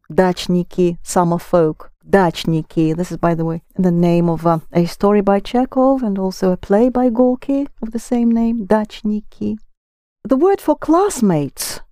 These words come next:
classmates, is one классники,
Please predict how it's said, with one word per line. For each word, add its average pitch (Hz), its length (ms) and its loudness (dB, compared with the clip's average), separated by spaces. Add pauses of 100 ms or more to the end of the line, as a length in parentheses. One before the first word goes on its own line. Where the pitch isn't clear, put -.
(480)
classmates, 190 880 -2 (380)
is 262 320 2 (360)
one 311 540 2 (380)
классники, 196 800 0